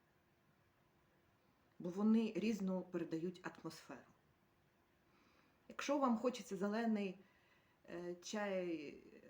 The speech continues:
з легкою солодкавістю і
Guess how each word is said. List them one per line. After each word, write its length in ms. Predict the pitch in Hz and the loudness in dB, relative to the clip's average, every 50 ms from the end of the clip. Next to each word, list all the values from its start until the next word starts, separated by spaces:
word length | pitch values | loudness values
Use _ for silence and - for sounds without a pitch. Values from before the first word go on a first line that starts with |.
| - - 117 | -12 -10 -10
з 300 | 160 160 - 180 185 170 | -10 -10 -10 -10 -4 -2
легкою 960 | 196 208 214 214 214 214 - - - - 202 190 185 180 180 175 175 180 180 - | 0 2 2 2 0 -2 -6 -10 -8 -4 -2 -2 0 0 -2 -2 -4 -6 -6 -10
солодкавістю 1300 | - - - 196 190 185 180 180 180 - - 208 196 208 208 - 247 269 262 - - - - 277 285 311 320 - - - - - - _ _ _ _ | -16 -10 -4 -2 0 0 0 -2 -6 -4 0 2 2 2 2 2 0 -2 -4 -8 -14 -12 -8 -8 -8 -8 -10 -14 -20 -20 -20 -20 -20 _ _ _ _
і 420 | - 214 202 202 196 190 180 180 | -6 -4 -4 -4 -4 -4 -6 -8